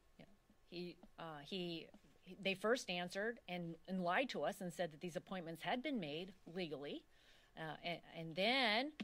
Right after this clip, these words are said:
N I H and Health and Human Services, uh, we asked for the documents. They still didn't turn them over. Instead, they gave us this chart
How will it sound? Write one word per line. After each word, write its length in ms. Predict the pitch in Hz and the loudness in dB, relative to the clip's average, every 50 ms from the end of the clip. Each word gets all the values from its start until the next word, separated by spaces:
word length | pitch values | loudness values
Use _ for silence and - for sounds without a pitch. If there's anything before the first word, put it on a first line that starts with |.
| - - | -4 0
N 140 | - 185 185 | 0 2 4
I 140 | 190 185 185 | 4 4 4
H 320 | 180 180 196 220 - - | 4 4 4 2 -2 -4
and 200 | 175 160 156 151 | -4 -4 -2 0
Health 200 | 147 202 202 - | 2 2 2 2
and 80 | 202 185 | 0 -2
Human 220 | 170 196 185 180 | -2 -2 -4 -4
Services, 680 | 165 - 185 180 170 190 175 - 185 175 175 170 - - - - - - - - - | -2 0 0 0 0 -2 -2 0 2 2 2 0 -2 -8 -16 -20 -20 -20 -14 -4 -2
uh, 120 | 165 170 147 | 0 0 4
we 100 | 185 185 | 8 8
asked 200 | 175 185 - - | 8 8 6 4
for 80 | 208 | 0
the 80 | 180 180 | 2 6
documents. 580 | 180 202 180 180 - 180 156 185 277 - - - _ _ | 6 6 6 6 4 0 -2 -2 -4 -4 -8 -12 _ _
They 80 | - 180 | -2 -2
still 240 | - - - 202 202 | 2 4 6 6 6
didn't 280 | 214 220 208 196 - - - - | 6 4 4 2 -2 -6 -10 -2
turn 160 | - 214 202 | 0 2 2
them 160 | 208 202 196 | 4 4 4
over. 240 | 180 170 175 185 196 | 4 4 4 4 2
Instead, 380 | 185 175 170 - - 196 202 180 | 2 0 0 4 4 4 4 4
they 80 | 190 | 2
gave 200 | 170 180 185 165 | 2 2 2 2
us 100 | 180 170 | 2 0
this 280 | - 160 165 156 - - - | 0 -4 -6 -6 -8 -8 -6
chart 600 | - - - 220 247 262 190 196 294 277 - | -6 0 4 6 8 8 8 8 6 4 0